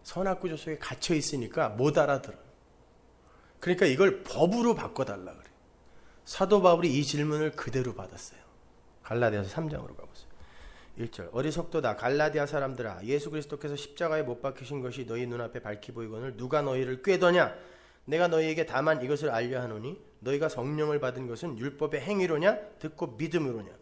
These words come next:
너희가 이같이 어리석으냐? 성령으로 시작하였다가 이제는 육체로 마치겠느냐?" 이게 성령, 은혜의 설교를 듣고 법 적용을 말해달라냐?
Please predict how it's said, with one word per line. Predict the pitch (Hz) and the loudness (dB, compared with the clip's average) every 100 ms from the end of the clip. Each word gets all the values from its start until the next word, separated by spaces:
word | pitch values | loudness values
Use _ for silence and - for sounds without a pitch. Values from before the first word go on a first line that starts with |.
| - - _ | -20 -20 _
너희가 | 147 175 185 | 0 2 2
이같이 | 143 170 170 | 2 0 0
어리석으냐? | 131 131 151 165 143 170 254 - - - | -2 0 0 -2 2 2 2 -2 -18 -8
성령으로 | - 196 202 196 185 | 0 2 2 2 0
시작하였다가 | 185 - 190 185 170 170 135 | 0 0 2 2 2 2 2
이제는 | 143 180 175 113 | 2 2 0 -2
육체로 | 190 - - 254 226 | -4 2 6 8 8
마치겠느냐?" | 170 - 190 185 180 208 208 - - | 6 4 2 2 4 4 2 -8 -10
이게 | 170 226 269 - - - | 2 6 6 4 -14 -18
성령, | - - 180 214 214 151 - 156 | -14 2 4 6 6 4 2 0
은혜의 | 190 220 220 220 | 2 6 6 6
설교를 | 220 196 208 208 180 | 8 8 8 6 4
듣고 | 170 - 277 - - - - - - - _ _ - | 0 6 6 6 0 -12 -16 -20 -20 -20 _ _ 6
법 | 208 233 - - - | 10 10 6 -10 -6
적용을 | - 180 202 262 254 240 | 0 4 10 10 10 10
말해달라냐? | 175 202 202 196 196 202 269 269 | 8 10 10 10 10 12 10 10